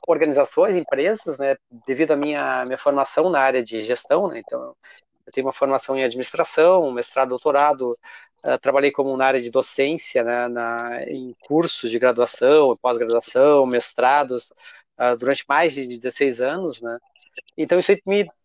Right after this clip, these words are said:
trouxe uma, uma prática dentro da, das empresas que hoje eu tenho uma facilidade de, de conversar e trabalhar e, e, inclusive, ajustar, né, o que que é o discurso da meditação pra esse ambiente acadêmico.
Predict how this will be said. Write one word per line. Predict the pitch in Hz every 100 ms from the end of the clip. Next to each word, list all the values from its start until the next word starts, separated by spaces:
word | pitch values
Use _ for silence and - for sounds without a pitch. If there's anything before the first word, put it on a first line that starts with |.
| _
trouxe | 175 202 -
uma, | 180 160 156 147 147 143 139 139
uma | - 156 131
prática | - - 165 - - - 117
dentro | 131 -
da, | 127 123 123 120 120
das | 120 117
empresas | 135 131 151 175 175
que | -
hoje | 175 170
eu |
tenho | 180
uma | 175
facilidade | 175 - 175 156 165 175
de, | 160 175 - _ - - _ -
de | 131
conversar | 165 160 - 170 185
e |
trabalhar | - 160 156 180
e, | 190 -
e, | 196 185 185 175 - -
inclusive, | 151 156 165 190 202 - _ _ _ _ _ _ _ _ _ - _
ajustar, | 156 170 180 - - 180 226 196
né, | 139 131 131 -
o | -
que | -
que | 185 -
é | 156 175 202 - _ _ _ _
o | 139
discurso | 120 - - 170 170 143
da |
meditação | 135 123 - 131 - 160 202 226 _ _ -
pra | 202
esse | 208 -
ambiente | 160 151 151 143
acadêmico. | 143 131 107 -